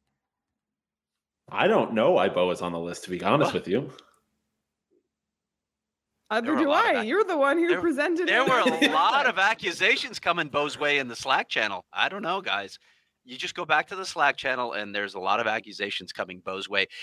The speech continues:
Speaker 2: There, there seem to be a lot of witnesses who think that Bo might be the suspect here. So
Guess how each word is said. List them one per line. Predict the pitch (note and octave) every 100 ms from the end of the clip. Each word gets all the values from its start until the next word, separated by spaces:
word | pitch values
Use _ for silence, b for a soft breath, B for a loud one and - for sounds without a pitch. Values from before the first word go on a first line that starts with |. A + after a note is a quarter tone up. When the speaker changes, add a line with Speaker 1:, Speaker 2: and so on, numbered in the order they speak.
| B -
Speaker 2:
There, | E3 -
there | D3+
seem | - G3
to | -
be | E3+ D#3+ D#3
a | A2
lot | A2 A#2+ C3
of |
witnesses | A#2+ A2+ - G2+ - F2
who | -
think | F2+ G#2+ G2
that | F#2 -
Bo | F#2+ F#2+
might | F#2+ F#2
be | - F2+
the | -
suspect | - D2+ - D#2+ -
here. | F2+ -
So | - G#2 F2